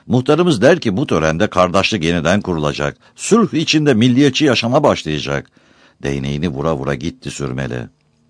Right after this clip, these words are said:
Akşamüstü sofraya oturduk. Maviş damladı. O da kurban paylarından yana dertliydi. Sözü Nazlı'ya getirdi. Adam susturmak istedi. "Hanemde ben o kızın adını duymak istemem. Değiştir sözünü anam bacım, değiştir."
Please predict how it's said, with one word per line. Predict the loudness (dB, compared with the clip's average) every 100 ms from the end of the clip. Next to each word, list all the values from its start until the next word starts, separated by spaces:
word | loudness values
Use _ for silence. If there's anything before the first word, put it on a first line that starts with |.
| _ _ _ -20 -20 -4
Akşamüstü | -2 0 0 -2 -2
sofraya | -2 0 -2
oturduk. | -2 -4 -6 -8 -6
Maviş | -2 0 0 -4
damladı. | -4 -4 -6 -8 -10 -4
O | -2
da | 0
kurban | 0 2 2 2
paylarından | 0 0 -2 -2 -2
yana | -2 -2 -2
dertliydi. | -4 -4 -8 -6 -6 -8 _ _ -20
Sözü | -2 2 4
Nazlı'ya | 2 2 2 2
getirdi. | 2 -2 -4 -4 -6 -6 -4
Adam | -2 -2
susturmak | -4 -8 -6 -4 -4
istedi. | -4 -6 -6 -6 -8 _ _ _ _
"Hanemde | 2 4 4 2 4
ben | 4
o | 2
kızın | 0 0
adını | 2 2 2
duymak | 2 2 0
istemem. | -2 0 0 -2 -2
Değiştir | 2 2 2 -2
sözünü | 0 0 2
anam | 4 4 4
bacım, | 0 0
değiştir." | 0 2 2 0